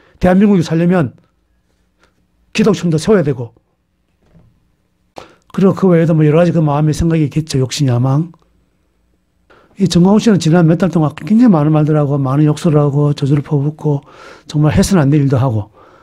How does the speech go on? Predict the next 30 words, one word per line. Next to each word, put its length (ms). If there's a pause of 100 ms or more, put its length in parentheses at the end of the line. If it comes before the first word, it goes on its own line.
(120)
청와대를 380
쳐들어가자고 520
하는 160
선동도 400
하고 320 (420)
정말 220
많은 200
것을 360
했습니다. 500 (800)
그리고 460 (360)
마-, 280
나라가 320
망할 300
기간까지 460
정했어요. 440 (1160)
그럼 280
삼 160
년 140
내에 80
망하니까 520 (300)
빨리 240
가산 280
정리하고 600
회사는, 300
대기업은 400
회사 140
정리해서 460 (260)
외국으로 320
나가야 280
됩니다. 400